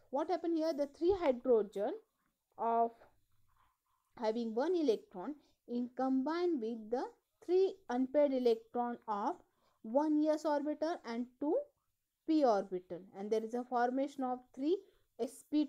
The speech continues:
two hybrid orbital and containing one unpaired electron in a p orbital, and there is a formation of a trigonal planar structure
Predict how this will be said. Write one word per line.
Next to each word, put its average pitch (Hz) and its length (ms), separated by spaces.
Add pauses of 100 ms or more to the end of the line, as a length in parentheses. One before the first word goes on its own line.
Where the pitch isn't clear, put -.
two 392 140 (380)
hybrid 240 520 (240)
orbital 196 540 (840)
and 233 320 (320)
containing 277 640 (580)
one 277 480 (140)
unpaired 269 520
electron 254 800
in 220 220
a 320 60 (540)
p 254 140
orbital, 175 520 (320)
and 202 120
there 226 140
is 240 100
a 247 100
formation 254 640
of 262 200
a 294 100 (140)
trigonal 247 720 (600)
planar 220 380 (420)
structure - 640